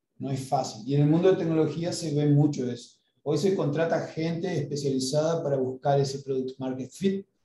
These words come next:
ese mínimo producto viable para desarrollarlo. Yo estoy desarrollando dos en este momento. Hay un, tengo un equipo para buscar, hacer encue-,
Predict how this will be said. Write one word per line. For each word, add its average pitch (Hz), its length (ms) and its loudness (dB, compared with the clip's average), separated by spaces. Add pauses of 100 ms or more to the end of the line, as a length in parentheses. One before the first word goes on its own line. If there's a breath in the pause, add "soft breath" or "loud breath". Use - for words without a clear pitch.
(300)
ese 139 220 -2
mínimo 147 360 6
producto 143 300 4
viable 139 400 4
para 131 160 -2
desarrollarlo. 127 580 -2
Yo 143 60 2
estoy 147 180 0
desarrollando 135 680 -2 (340)
dos 170 500 4
en 135 100 -6
este 143 140 -2
momento. 156 540 -2 (560)
Hay 139 180 0
un, 135 140 0
tengo 143 160 0
un 139 80 0
equipo 147 280 -4
para 131 300 -2 (100)
buscar, 143 720 0
hacer 151 300 -4
encue-, 165 580 -4